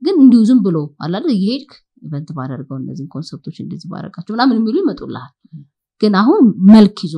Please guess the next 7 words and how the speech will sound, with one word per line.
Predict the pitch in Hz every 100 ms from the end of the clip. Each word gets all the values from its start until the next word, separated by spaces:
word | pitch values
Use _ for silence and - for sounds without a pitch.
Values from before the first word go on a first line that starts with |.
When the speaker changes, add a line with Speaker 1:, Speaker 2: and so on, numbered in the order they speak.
| 143
Speaker 1:
መጣ። | 151 _ - _ _ _ _ _ _ -
እንደው | 240
እንደ | 202
ጥያቄ | 202 196 196
የሚቀመጡ | 233 233 - 247 254 466 587 _ _ _ _ _ _
ከዛ | 175 165
የሆነች | 170 170 170